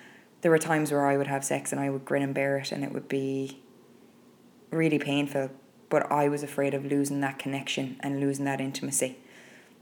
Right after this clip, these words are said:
Whereas in fact, what I should have done and what I ended up doing was actually talking to him and telling him that sex is quite painful at certain times. And his response was, "Okay,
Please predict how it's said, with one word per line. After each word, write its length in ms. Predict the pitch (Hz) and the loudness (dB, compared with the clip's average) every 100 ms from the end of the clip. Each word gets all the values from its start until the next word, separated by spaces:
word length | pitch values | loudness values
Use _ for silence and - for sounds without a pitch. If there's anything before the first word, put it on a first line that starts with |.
| - | -8
Whereas 240 | - 151 143 | 0 2 4
in 120 | 139 | 0
fact, 520 | 139 147 143 143 - | 2 2 2 -2 -4
what 160 | 143 139 | 0 0
I 80 | 139 | 0
should 280 | - 160 | 2 4
have 180 | 156 147 | 4 2
done 380 | 139 135 135 131 - - | -2 -2 -4 -8 -10 -4
and 460 | 143 139 139 143 | -2 -2 -4 -4
what 140 | 143 139 | 0 0
I 260 | 135 - - | -2 -6 -4
ended 320 | 170 180 170 139 | 0 2 2 0
up 180 | 135 | -4
doing 360 | - 139 135 135 | -2 -2 -2 -4
was 120 | 139 | -2
actually 360 | 143 139 - 139 | -4 -4 -8 -6
talking 480 | 147 151 160 143 139 | 2 2 2 -2 -6
to 140 | 135 | -4
him 180 | 135 127 | -4 -4
and 140 | 143 139 | -4 -4
telling 340 | 139 143 139 | -2 0 0
him 240 | 135 131 131 - - - - - - - - | -2 -4 -6 -16 -20 -20 -20 -20 -20 -12 -2
that 340 | 143 135 131 - - - - - - - - - | -2 -2 -4 -12 -14 -14 -20 -20 -20 -20 -18 -6
sex 360 | - 151 - | -2 -2 -4
is 100 | 156 | -8
quite 240 | - 147 147 | -6 -6 -4
painful 440 | 135 135 139 135 | -4 -4 -2 -2
at 180 | 90 - | -2 -2
certain 280 | 139 - 139 | -4 -4 -6
times. 500 | 135 135 131 - - - - - - - - - - - - - | -4 -4 -6 -8 -10 -16 -20 -20 -20 -20 -20 -20 -20 -20 -8 -2
And 260 | 143 139 | 0 0
his 220 | 139 131 | 0 -2
response 400 | 135 - 135 135 | -4 -4 -6 -4
was, 140 | 143 143 | -6 -4
"Okay, 580 | 175 165 170 175 170 | -4 0 4 4 2